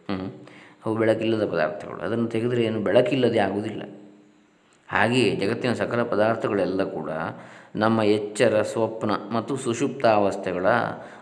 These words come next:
ಅನುಭವಗಳೆಲ್ಲ ಇಲ್ಲವಾದರೂ ಕೂಡ ಆತ್ಮತತ್ವ ಬೆಳಗುತ್ತಲೇ ಇರ್ತದೆ. ನಮ್ಮ ಎಲ್ಲ ಅವಸ್ಥೆಗಳು, ಯಾವುದೋ ಜಾಗೃತ, ಸ್ವಪ್ನ, ಸುಷುಪ್ತಿಗಳು ಇಲ್ಲದಿದ್ದರೂ ಕೂಡ ಆತ್ಮತತ್ವವು ಸದಾ ಬೆಳಗ್ತಾ ಇರ್ತದೆ.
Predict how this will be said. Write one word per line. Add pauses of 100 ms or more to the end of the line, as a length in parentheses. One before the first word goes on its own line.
ಅನುಭವಗಳೆಲ್ಲ (320)
ಇಲ್ಲವಾದರೂ
ಕೂಡ (1300)
ಆತ್ಮತತ್ವ
ಬೆಳಗುತ್ತಲೇ (100)
ಇರ್ತದೆ. (960)
ನಮ್ಮ
ಎಲ್ಲ
ಅವಸ್ಥೆಗಳು, (260)
ಯಾವುದೋ
ಜಾಗೃತ,
ಸ್ವಪ್ನ,
ಸುಷುಪ್ತಿಗಳು
ಇಲ್ಲದಿದ್ದರೂ
ಕೂಡ (1000)
ಆತ್ಮತತ್ವವು
ಸದಾ
ಬೆಳಗ್ತಾ
ಇರ್ತದೆ.